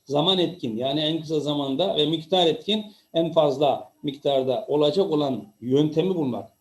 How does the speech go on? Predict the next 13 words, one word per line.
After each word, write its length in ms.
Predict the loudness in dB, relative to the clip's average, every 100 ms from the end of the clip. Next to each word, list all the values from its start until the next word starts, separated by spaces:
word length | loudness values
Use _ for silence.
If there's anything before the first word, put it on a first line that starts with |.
| _
Yani 180 | -10 -4
bu 100 | 0
yöntemi 480 | 0 0 0 0 0
bulduğunuz 600 | -2 -2 -2 -2 -2 -2
zaman 400 | 0 0 -2 -6 _ _
problemi, 580 | -2 0 0 0 -2 -8 -4
e, 320 | 0 0 0 0
daha 320 | 2 2 2
sağlıklı 560 | 0 0 0 0 0
ve 200 | 2 0 -4 -18 _
çözüm 260 | -6 -6
sürecinizi 760 | -4 -2 0 0 0 0 -2 -4 -18 _ _ _ _ 2
iyileştirmiş 680 | 4 6 4 0 -2 -2